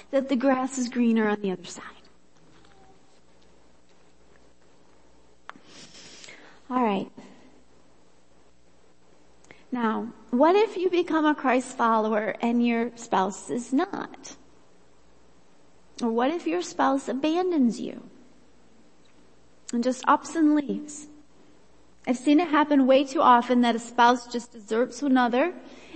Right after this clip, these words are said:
and doesn't have the courage to admit to themselves that they've deserted their spouse,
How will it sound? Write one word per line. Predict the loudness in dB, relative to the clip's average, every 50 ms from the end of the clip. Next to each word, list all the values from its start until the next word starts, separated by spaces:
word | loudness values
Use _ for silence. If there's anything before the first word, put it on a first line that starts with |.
| -12 -4
and | 0 2 4
doesn't | 4 4 2 2 2
have | 2 2 2 2
the | 0 0
courage | -2 0 0 2 4 4 4 2 0 -4 -10 -14 -14 -18 -20 -20 -20 -20 -20 -20 -20 -20 -14
to | 0 2 4
admit | 4 6 4 4 2 0
to | 0 2
themselves | 4 6 6 4 4 4 4 6 6 4 4 0 -4 -10 -16 -20 -20 -20 -20 -20 -20 -20 -20 -20 -20 -20 -20 -20 -4 0
that | 0 2
they've | 4 2 2 2
deserted | 2 0 0 2 2 4 6 4 4 6
their | 4 2
spouse, | 2 2 4 4 6 6 4 2 -2 -8 -14 -16 -18